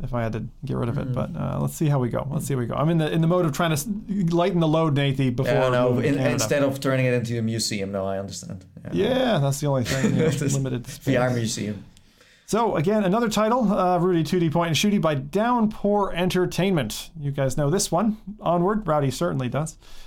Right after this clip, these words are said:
Speaker 1: Uh, twenty-five dollars, again, twenty pounds. Um, become fully immersed in a firefight, experience a first-person shooter as you never have before. Onward combines milsim gameplay with the experience of playing in V R.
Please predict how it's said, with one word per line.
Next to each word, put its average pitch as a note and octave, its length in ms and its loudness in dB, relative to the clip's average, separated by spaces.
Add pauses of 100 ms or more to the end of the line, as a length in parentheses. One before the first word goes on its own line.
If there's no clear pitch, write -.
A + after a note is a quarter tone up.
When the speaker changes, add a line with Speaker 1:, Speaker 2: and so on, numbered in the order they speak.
(120)
Speaker 1:
Uh, D#3+ 160 2
twenty-five A3 800 0
dollars, G3 460 0 (240)
again, F3+ 260 0
twenty F3 260 0
pounds. E3 640 0
Um, D#3 400 2 (580)
become G3+ 220 0
fully A3+ 320 0
immersed A3 380 2
in A3 80 2
a F3 40 2
firefight, A3 720 0
experience F#3+ 400 -2
a D3 60 -4
first-person F#3+ 640 0
shooter A3 420 2 (460)
as C#3+ 180 0
you D3 80 2
never F3 220 2
have D3+ 220 2
before. C#3 440 0
Onward D3 320 0
combines D3 360 2
milsim F3+ 520 2
gameplay D3 400 2
with D#3 100 2
the D#3 60 2
experience E3+ 540 0
of C#3 140 -6
playing F3 340 0
in D#3+ 220 -2
V C#3 180 2
R. A#2+ 300 -2